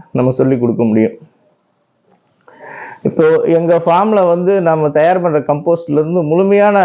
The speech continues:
அறுவடை பண்றோம். அதுல என்ன ஈல்டு எடுக்க முடியுமோ, என்ன அவுட்புட் வருமோ, அந்த அவுட்புட் எடுத்து மிக வெற்றிகரமான ப-, பட்டன் மஷ்ரூம் ஃபார்மா நம்ம நடத்திட்டு இருக்கோம்.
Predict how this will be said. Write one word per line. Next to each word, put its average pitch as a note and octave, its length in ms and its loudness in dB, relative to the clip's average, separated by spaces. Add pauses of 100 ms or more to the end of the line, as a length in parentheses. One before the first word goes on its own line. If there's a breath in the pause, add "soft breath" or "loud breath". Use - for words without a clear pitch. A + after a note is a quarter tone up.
(160)
அறுவடை D3+ 380 2
பண்றோம். A2+ 380 -4
அதுல B2+ 220 0
என்ன D3+ 220 0
ஈல்டு D#3+ 280 0
எடுக்க C#3+ 240 0
முடியுமோ, B2+ 400 0
என்ன C#3 240 0
அவுட்புட் C#3 400 0
வருமோ, A#2 360 2 (600)
அந்த B2 220 2
அவுட்புட் C3+ 480 0
எடுத்து B2+ 280 0 (580 loud breath)
மிக F3 240 4 (100)
வெற்றிகரமான D#3 680 0 (640)
ப-, C3 200 2
பட்டன் C3 320 0
மஷ்ரூம் C3+ 260 -2
ஃபார்மா B2+ 320 0
நம்ம A#2+ 200 0
நடத்திட்டு A#2+ 440 0
இருக்கோம். B2+ 320 0